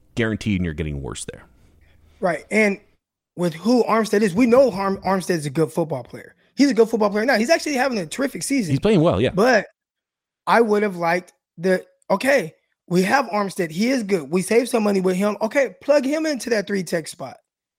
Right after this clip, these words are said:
Speaker 2: You know, like, it, it never made sense to me. Well, again, that people after the tweet, 'cause I didn't like it. I didn't like the, the, the, the Kinlaw pick. But people were like, "Well, forty-niners got cheaper,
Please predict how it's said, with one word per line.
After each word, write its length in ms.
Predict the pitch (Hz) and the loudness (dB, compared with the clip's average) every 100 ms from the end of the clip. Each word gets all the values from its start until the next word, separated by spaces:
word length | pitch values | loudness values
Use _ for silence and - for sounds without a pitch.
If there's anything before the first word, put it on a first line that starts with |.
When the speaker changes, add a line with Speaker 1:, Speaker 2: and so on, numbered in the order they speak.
| _ _ _ _ _ _ - | _ _ _ _ _ _ -4
Speaker 2:
You 80 | 202 | 0
know, 200 | 214 - | 0 0
like, 260 | 208 202 - _ - | -2 -2 -6 _ -2
it, 240 | 233 233 - _ _ _ _ _ _ _ _ | 0 0 -4 _ _ _ _ _ _ _ _
it 120 | 240 | -2
never 280 | 208 247 247 | 2 0 2
made 240 | 233 233 214 | 0 0 -2
sense 200 | 247 - | -4 -4
to 100 | 202 | -4
me. 400 | 254 262 220 _ _ _ | 0 0 -4 _ _ _
Well, 280 | 214 202 - | 2 2 0
again, 360 | 175 180 147 143 _ - | -2 -4 -4 -10 _ -10
that 200 | 175 170 | -8 -2
people 300 | 247 214 208 | -2 0 0
after 240 | 208 233 226 | 0 -2 -2
the 80 | 196 | -4
tweet, 180 | 208 | -6
'cause 100 | 170 196 | -2 2
I 80 | |
didn't 160 | 285 202 | 2 2
like 180 | 233 - | -2 -2
it. 120 | - - | -6 -2
I 60 | |
didn't 140 | 247 202 | 0 0
like 160 | 214 | -2
the, 180 | 214 180 160 | -2 -6 -4
the, 220 | 170 - | -4 -4
the, 220 | 165 160 - | -6 -8 -8
the 100 | 156 | -12
Kinlaw 400 | - 175 156 131 | -6 -6 -6 -8
pick. 260 | - 156 - _ _ _ _ _ - | -8 -8 -10 _ _ _ _ _ -4
But 140 | 180 | -2
people 160 | 262 233 | 0 0
were 60 | 220 | 2
like, 160 | 196 | 2
"Well, 240 | 214 233 220 | 2 2 2
forty-niners 420 | 233 214 208 185 | 2 2 0 -2
got 160 | 185 180 | -2 0
cheaper, 480 | 285 277 240 220 | 0 2 0 -2